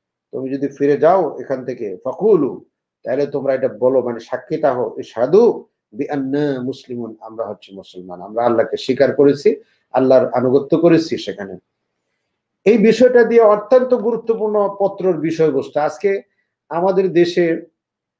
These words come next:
আমরা অনেক সময় বিভিন্ন প্রয়োজনে পত্র লিখি, রাষ্ট্রীয় পত্র হয়,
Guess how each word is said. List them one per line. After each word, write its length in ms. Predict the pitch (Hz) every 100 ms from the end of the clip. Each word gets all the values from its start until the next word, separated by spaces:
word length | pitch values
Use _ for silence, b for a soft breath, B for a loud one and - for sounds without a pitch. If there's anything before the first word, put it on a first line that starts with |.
| _ _ _ _ _
আমরা 280 | 123 147 175
অনেক 220 | 170 170
সময় 220 | 175 170 151
বিভিন্ন 340 | 156 165 160
প্রয়োজনে 500 | 160 151 147 147 139 139
পত্র 280 | 131 - 120
লিখি, 320 | 104 - 85 _ _ _ _ _ _ 113
রাষ্ট্রীয় 460 | 156 156 180 175
পত্র 360 | 170 156 165 160
হয়, 360 | 160 165 -